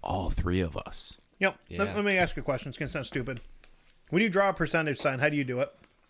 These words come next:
Speaker 2: Do you do the line, then two separate circles?
Speaker 3: Sure.
Speaker 1: This is the dumb conversation
Speaker 2: Okay.
Speaker 1: that doesn't matter.
Speaker 2: 'Cause I go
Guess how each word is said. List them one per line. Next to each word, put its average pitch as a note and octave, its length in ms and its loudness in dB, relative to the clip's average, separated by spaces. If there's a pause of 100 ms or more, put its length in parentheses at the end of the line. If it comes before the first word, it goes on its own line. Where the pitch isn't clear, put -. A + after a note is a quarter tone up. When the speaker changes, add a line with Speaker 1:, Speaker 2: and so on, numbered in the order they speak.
(760)
Speaker 2:
Do F#3 80 2
you F3+ 60 6
do F3 120 6
the D#3+ 100 4
line, D3 360 2
then D3 160 0
two D#3+ 140 -2
separate D#3 380 2
circles? G#3+ 420 0 (760)
Speaker 3:
Sure. G2 500 -10 (100)
Speaker 1:
This A#2 140 -2
is C#3+ 120 -2
the A#2+ 80 0
dumb G#2+ 220 0
conversation A#2 500 2
Speaker 2:
Okay. A#2 120 4
Speaker 1:
that G2+ 200 2
doesn't G2 260 2
matter. G#2+ 280 0 (300)
Speaker 2:
'Cause D3+ 140 2
I G3 80 6
go F#3+ 260 2